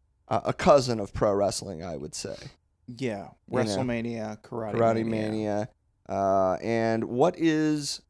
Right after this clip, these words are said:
Speaker 1: an action film if not pro wrestling, uh, but with martial arts, right?
Speaker 2: Yeah. Yeah.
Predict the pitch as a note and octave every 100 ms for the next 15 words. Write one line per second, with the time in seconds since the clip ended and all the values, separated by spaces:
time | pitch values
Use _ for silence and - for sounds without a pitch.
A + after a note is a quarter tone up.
0 | - A2+ B2 B2+ - B2 G#2+ - A2 G2+
1 | G2 G#2+ - _ _ B2 - A#2+ A#2+ A#2
2 | A#2 _ _ _ _ - B2+ B2 A#2 A#2
3 | A2+ - A#2 A2+ G#2+ G#2+ A2 - _ _
4 | _ _ - G#2+ G2+ F#2 F2 E2+ D#2+ D2
5 | - G#2 A2 G#2 G#2+ G2+ - A#2 A2+ G#2+
6 | G#2 E2+ B1+ G1+ - - - - _ A#2
7 | A#2 A#2 - - _ C#3 A#2+